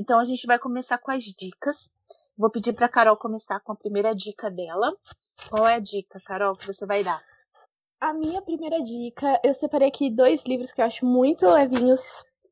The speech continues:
Speaker 2: pra começar, assim, já com o pé direito. E os dois são da mesma escritora. O primeiro é o Como Agarrar uma Herdeira, da Julia Quinn, que é um romance de época.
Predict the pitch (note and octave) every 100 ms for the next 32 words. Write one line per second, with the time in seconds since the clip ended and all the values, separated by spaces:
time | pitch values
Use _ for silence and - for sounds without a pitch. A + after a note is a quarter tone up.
0 | _ B3+ B3+ C4 B3 A#3+ - B3+ A#3 B3+
1 | - B3+ A#3+ A#3+ A#3+ - C4 C4 A#3+ A#3
2 | C#4 A#3 G3+ B3 F4 - _ _ _ _
3 | B3+ E4+ A4 A3+ C4+ F#4 E4 D4 C4+ C#4+
4 | D#4 - D#4 C#4+ C4+ A#3+ C4+ C#4 - C#4
5 | C4 B3+ B3+ C4 B3+ C4 B3+ B3+ C4 C4
6 | C#4 C4 C4 - B3+ C4 C#4 C4+ A3+ A3+
7 | B3+ B3 A3 A#3 A3 - G#3 A3+ C#4 A#3+
8 | A3+ A#3 A#3+ B3 - A#3 A#3+ A3 G3+ -
9 | - D4+